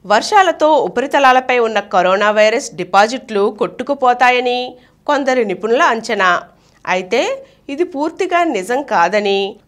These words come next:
కరోనాను వర్షాలు కొంతమేర డైల్యూట్ చేయగలవు కానీ పూర్తిగా తొలగించలేవని డెలావర్ ఎపిడెమాలజీ డిపార్ట్‌మెంట్ శాస్త్రజ్ఞులు చెప్తున్నారు.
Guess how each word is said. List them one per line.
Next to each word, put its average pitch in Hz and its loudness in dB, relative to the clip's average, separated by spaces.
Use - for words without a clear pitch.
కరోనాను 339 4
వర్షాలు 247 2
కొంతమేర 220 0
డైల్యూట్ 214 -2
చేయగలవు 202 0
కానీ 247 0
పూర్తిగా 349 2
తొలగించలేవని 220 0
డెలావర్ 294 6
ఎపిడెమాలజీ 247 0
డిపార్ట్‌మెంట్ 214 -2
శాస్త్రజ్ఞులు 214 -2
చెప్తున్నారు. 190 -2